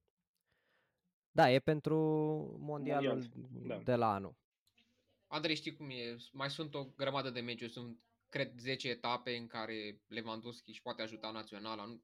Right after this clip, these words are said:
Speaker 3: dacă pierde meciul cu Anglia din deplasare, nu văd o problemă. Oricum, englezii sunt favoriți în grupa aia să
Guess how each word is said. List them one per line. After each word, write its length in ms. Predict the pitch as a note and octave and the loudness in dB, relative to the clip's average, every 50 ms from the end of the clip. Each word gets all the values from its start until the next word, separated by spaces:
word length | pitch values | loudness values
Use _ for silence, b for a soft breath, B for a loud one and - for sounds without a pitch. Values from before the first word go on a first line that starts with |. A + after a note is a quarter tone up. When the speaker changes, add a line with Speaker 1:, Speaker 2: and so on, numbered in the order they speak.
| _ _ | _ _
Speaker 3:
dacă 280 | - B2 C3+ C3+ D3+ | -2 -2 -2 -2 -2
pierde 280 | C#3+ D3+ D3+ C#3+ C#3 C#3 | -4 -2 -2 -2 -2 -2
meciul 260 | C#3 D3 D3 D3+ A#2+ | -4 -4 -6 -6 -8
cu 80 | - C3 | -6 -6
Anglia 220 | C3 C3 B2 B2 | -6 -4 -4 -6
din 100 | A#2+ A#2+ | -6 -6
deplasare, 460 | A#2 A#2 A2+ - A#2+ A#2 - C3 B2 A#2 | -8 -8 -8 -8 -8 -8 -6 -6 -6 -6
nu 140 | B2 B2 | -8 -10
văd 240 | A#2 G#2+ A2+ G#2+ G#2 | -10 -8 -8 -8 -8
o 60 | G#2+ | -10
problemă. 340 | G#2+ - A2 G#2 A#2 B2 B2 | -10 -10 -10 -8 -8 -8 -6
Oricum, 360 | A#2 A#2+ B2+ B2 - C#3 B2+ | -4 -4 -4 -6 -6 -6 -4
englezii 380 | A#2+ A#2+ A#2+ A2+ A#2 A#2 A2 A2+ | -4 -4 -2 -2 -4 -4 -4 -6
sunt 180 | A2 - A#2+ - | -8 -10 -10 -6
favoriți 440 | A2+ A2 A2 A2+ A2+ A2+ G#2+ - | -4 -4 -4 -4 -8 -8 -8 -12
în 80 | A2+ A2 | -12 -14
grupa 280 | A2 A2 G#2 - G#2+ G#2 | -14 -14 -12 -8 -6 -6
aia 100 | G2+ G#2 | -6 -6
să 120 | - | -10